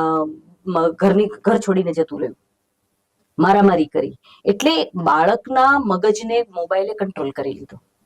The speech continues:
બાળક, બાળકનું મગજ કંટ્રોલ થઈ ગયું એટલે હવે પછી આપણે ઘણા પેરેન્ટ્સની ફરિયાદો સાંભળીએ છીએ કે માનતું નથી,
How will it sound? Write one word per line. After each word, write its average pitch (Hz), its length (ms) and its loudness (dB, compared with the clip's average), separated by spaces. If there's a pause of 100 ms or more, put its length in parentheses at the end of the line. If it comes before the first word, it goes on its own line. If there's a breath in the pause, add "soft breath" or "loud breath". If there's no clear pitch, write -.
(960 soft breath)
બાળક, 175 400 2
બાળકનું 254 560 4
મગજ 220 320 2
કંટ્રોલ 226 360 4
થઈ 214 180 0
ગયું 220 200 0
એટલે 202 220 0
હવે 202 200 4
પછી 208 440 -2
આપણે 196 240 4
ઘણા 220 240 4
પેરેન્ટ્સની 196 520 0
ફરિયાદો 175 400 -2
સાંભળીએ 156 480 -4
છીએ 151 200 -10 (500 loud breath)
કે 156 480 4 (460)
માનતું 175 480 0
નથી, 156 420 -6